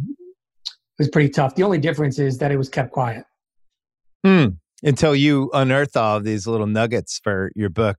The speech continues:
Speaker 2: I mean, some other stuff came out, but way more people watching E S P N in the nineties too. That's the other thing. You figure, like,
Speaker 1: Yeah.
Speaker 2: the cable audience was probably four times what it is now, something like that, I would guess.
Speaker 1: Well, SportsCenter was appointment viewing. I mean, you couldn't get, you didn't even have a phone to get shit on. I mean, so,
Speaker 2: Right.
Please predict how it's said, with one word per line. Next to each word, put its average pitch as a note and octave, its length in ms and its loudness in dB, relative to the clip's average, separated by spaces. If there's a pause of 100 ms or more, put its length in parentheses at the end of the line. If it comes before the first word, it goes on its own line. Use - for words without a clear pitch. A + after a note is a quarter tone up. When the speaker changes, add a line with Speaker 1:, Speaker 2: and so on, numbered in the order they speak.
Speaker 2:
I D#3+ 80 0
mean, F#3 160 0
some E3+ 200 -4
other C#3 180 0
stuff A2 260 -4
came A2+ 160 -2
out, G#2 160 0
but A#2 180 -2 (380)
way A3+ 200 2
more E4+ 180 0
people A3+ 320 -2
watching C#3+ 440 -2
E A#2 80 -6
S A2+ 120 -10
P C3+ 120 -8
N A#2 100 -6
in A2 60 -8
the A2 100 -6
nineties G#2 460 -6
too. G2 200 -4 (200)
That's G#2+ 160 -6
the G#2+ 100 -2
other G#2+ 160 -2
thing. - 260 -16 (680)
You A2+ 80 -4
figure, A#2 280 2
like, A2+ 140 2
Speaker 1:
Yeah. D3 60 0
Speaker 2:
the B2 60 -2
cable D3 320 0
audience A2 440 -2
was F#2+ 420 -10
probably G2+ 300 -2
four A2+ 300 -4
times A2+ 360 -6
what G#2+ 120 -6
it G2 100 -4
is F#2+ 180 -8
now, G2+ 280 -4
something G2+ 320 -10
like E2 180 -8
that, F2 180 -6
I E2+ 60 -4
would E2 140 -8
guess. F#2+ 260 -4 (320)
Speaker 1:
Well, A3 180 0
SportsCenter C#3+ 320 0
was B2+ 180 -2
appointment C#3 440 -2
viewing. C3 340 -2
I A#2+ 40 -2
mean, A#2+ 120 -2
you D#3+ 120 0
couldn't C#3+ 220 0
get, B2+ 160 -2 (580)
you F3 80 -4
didn't F#3 100 2
even C#3+ 160 2
have E3+ 180 0
a A#2 60 -6
phone B2 260 -4
to A2+ 80 -6
get A#2 200 -6
shit A#2+ 260 -6
on. A#2+ 260 -6
I C3 100 -4
mean, B2 220 0
so, B2+ 380 0
Speaker 2:
Right. - 80 -4